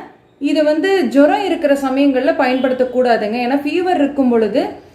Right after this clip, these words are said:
எந்த விதமான மருத்துவ முறையுமே நம்ம எடுத்துக்கவே கூடாதுங்க. அதே மாதிரி பெண்கள் வந்து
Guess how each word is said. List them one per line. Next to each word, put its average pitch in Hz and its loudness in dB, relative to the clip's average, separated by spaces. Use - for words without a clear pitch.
எந்த 285 0
விதமான 302 2
மருத்துவ 285 0
முறையுமே 262 0
நம்ம 285 4
எடுத்துக்கவே 277 0
கூடாதுங்க. 220 -2
அதே 277 -2
மாதிரி 277 2
பெண்கள் 285 2
வந்து 240 -2